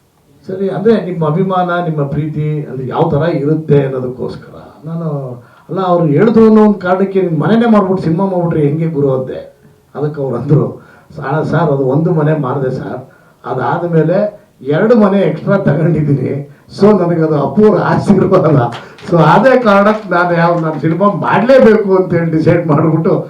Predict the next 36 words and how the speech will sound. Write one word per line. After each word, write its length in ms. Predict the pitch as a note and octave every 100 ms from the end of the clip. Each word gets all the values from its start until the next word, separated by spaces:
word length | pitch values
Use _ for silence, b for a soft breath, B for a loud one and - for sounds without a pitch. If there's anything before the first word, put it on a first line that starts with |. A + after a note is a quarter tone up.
| B -
ಹೋದ್ರೆ, 520 | D3+ B3 C#4 C4 B3
"ಏನ್ 200 | C4 A#3+
ಸರ್, 160 | G#3+
ಒಂದ್ 180 | G3+ F#3+
ಮನೆ 280 | F#3+ B3 A#3+
ಹೋಗುತ್ತೆ, 240 | A3+ G#3+
ಇನ್ನೊಂದ್ 300 | G3+ G#3+ B3
ಮನೆ 140 | A#3+ G#3+
ಎಕ್ಸ್ಟ್ರಾ 340 | F3+ - A#3
ಬಂದೈತಲ್ಲ" 500 | G3+ F3+ D#3+ D3 -
ಅಂದ್ರು. 480 | - - - - - b b
"ಓ," 60 | D3
ಅಂದ್ರು, 280 | D#3 D3 D3
"ಮೊದ್ಲೇ 340 | C3+ B2+ E3
ಆಂಟಿಸಿಪೇಟರ್ 580 | E3 D#3+ E3+ - D#3+ D3+
ಬೇಲ್ 340 | C3+ D3+ D#3+
ತಗೊಂಡು 340 | - C#3+ D#3+ D3+
ಅಣ್ಣ 220 | C3+ D3+
ಡೀಲ್ 240 | D3 D3
ಮಾಡ್ಬಿಟ್ಟಿದ್ಯಾ, 520 | C#3+ C3+ B2+ - B2+ C#3 - B B -
ತುಂಬಾ 340 | D#3 D#3+ C#3 G#3
ಒಳ್ಳೇದು" 540 | E3+ D#3+ D3+ D3 -
ಅಂತ 200 | - -
ಹೇಳ್ಬಿಟ್ಟು, 960 | G3 - D#3 - D3 - D3+ - B B B B
ಆಮೇಲೆ 340 | - D#3 D#3 D#3
"ಆಯ್ತಪ್ಪ, 360 | D3 D3 D#3
ನಾನು 480 | F3 D#3 C#3 A2 -
ದಾವಣಗೆರೆಗೆ 420 | A#2+ D#3+ E3+ E3+
ಹೋಗ್ತಾ 300 | D3+ C#3+ -
ಇದ್ದೀನಿ, 280 | D3 C#3 C#3+
ಅಕಸ್ಮಾತ್ 640 | E3 C#3+ B2+ C3+ C#3+ D#3+
ಹೋಗದೆ 320 | C#3+ C3 B2+ A#2
ಹೋದ್ರೆ 220 | - A#3
ಬರ್ತೀನಿ" 720 | G#3+ D#3 D3+ A2+ G#2+ F#2 F#2
ಅಂತ 180 | F#2+ -
ಹೇಳಿ 600 | B2+ A2+ D3+ D3 - -